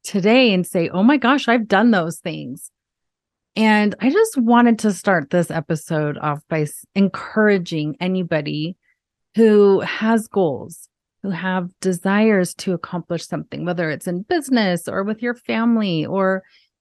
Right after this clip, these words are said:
in your career or, um, in your marriage, that sometimes just writing a goal down and starting the work on it, you may not realize that in a couple years, you just look back and you're like, "I've done those things. That's amazing. Like,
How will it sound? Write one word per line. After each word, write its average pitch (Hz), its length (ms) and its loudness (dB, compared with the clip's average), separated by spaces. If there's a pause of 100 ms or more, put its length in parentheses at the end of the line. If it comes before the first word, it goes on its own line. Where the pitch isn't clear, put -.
(160)
in 220 140 2
your 214 120 2
career 208 800 2
or, 175 400 -2
um, 175 320 -4 (140)
in 220 160 4
your 233 100 6
marriage, 214 840 2 (500)
that 180 460 0
sometimes 370 460 2
just - 260 -6
writing 208 340 2
a 202 60 -2
goal 190 200 0
down 185 380 2
and 170 180 0
starting 190 840 -2
the 175 140 -2
work 156 380 -4
on 220 240 2
it, - 380 -4 (920)
you 208 140 4
may 240 160 8
not 294 240 2
realize 165 520 0
that 151 360 -2
in 165 180 -2
a 135 60 -6
couple 180 340 -6
years, 165 400 -2
you 156 120 -4
just 156 260 -8
look 156 200 -8
back 165 220 -4
and 160 80 -8
you're 156 120 -6
like, 151 240 -8
"I've 185 180 -4
done 170 220 -2
those 151 240 -8
things. - 360 -18
That's 160 220 -8
amazing. 170 920 -2
Like, 160 180 -12